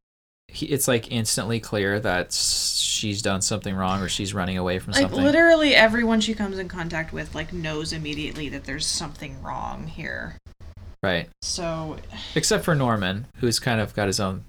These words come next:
Speaker 1: issues.
Speaker 2: He, yeah, he's
Speaker 1: <laughs>
Speaker 2: got his own shit going on. He doesn't have time to worry about her problems.
Speaker 1: But, uh,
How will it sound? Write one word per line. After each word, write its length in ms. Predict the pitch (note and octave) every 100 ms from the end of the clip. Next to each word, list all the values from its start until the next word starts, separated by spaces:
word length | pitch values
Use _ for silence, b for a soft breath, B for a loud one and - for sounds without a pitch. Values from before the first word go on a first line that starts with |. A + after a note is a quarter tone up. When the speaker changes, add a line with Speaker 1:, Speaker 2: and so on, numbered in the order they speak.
| _ -
Speaker 1:
issues. 440 | G#2+ - - -
Speaker 2:
He, 180 | - A#3+
yeah, 160 | G#3+ G3+
he's 220 | E3+ -
Speaker 1:
<laughs> 100 | C4+
Speaker 2:
got 200 | B3+ -
his 180 | G#3+ F#3+
own 160 | F#3
shit 260 | F3 F3 -
going 260 | E3 E3
on. 140 | D#3+ E3
He 100 | E3
doesn't 260 | E3+ D#3+ D3+
have 160 | B2+
time 200 | - B2
to 60 | D#2+
worry 220 | F#2+ G#2+
about 280 | - F2+ F2 - - - - F2
her 80 |
problems. 720 | E2+ - F2+ - - G3 - - - - - - - - - B B B B - - _ _ _
Speaker 1:
But, 400 | A#2+ A#2 - -
uh, 460 | G2+ F#2+ F#2+ G2